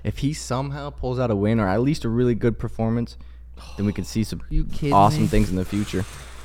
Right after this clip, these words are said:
Speaker 1: Imagine if he, he's, like, one of the biggest underdogs right now. I think he's plus, I think Hamzat's minus, like, one thousand, or maybe he got lowered, but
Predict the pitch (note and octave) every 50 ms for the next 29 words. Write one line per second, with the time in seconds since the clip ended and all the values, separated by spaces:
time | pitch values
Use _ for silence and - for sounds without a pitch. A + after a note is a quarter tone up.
0 | - A2 B2 B2+ B2 B2+ C#3+ C#3+ D3 D3+ C#3+ B2+ A#2 - - - C3 B2+ B2+ B2
1 | A2+ D3 E3+ F#3+ G#3 D3+ B2 B2+ B2 A#2+ A2+ G#2+ G#2+ G2+ A#2 A2 G#2+ - A2+ A2
2 | A2 G2+ G#2+ G#2 G2+ G2+ G2+ G#2 - - - - - - - - - - - -
3 | F2+ G#2+ G#2 G2 F2 F#2+ G2+ A2+ A#2+ A2 G2+ G2+ G#2+ - - - - - - -
4 | - - - - - - - - - A2+ B2 B2 A2 F2+ - - A2+ F#2+ - -
5 | - - - - - - - - - - - - F3 D3 G#2+ - - - - -
6 | - - - - - - A2 G2+ G2 - F#2+ F2 - F2+ E2+ E2+ F2 F2 - -
7 | D#2 - - C2+ - - - F2 F#2 F2+ F2+ - E2+ E2 E2+ F2 F2 F#2 F2 E2+
8 | E2+ F2 F2+ G#2 A2 G2+ G#2 G2 F#2+ F2+ F2+ F2+ - G2 D#2 C#2+ D#2+ D#2+ D#2+ E2
9 | E2+ F2+ E2 - - -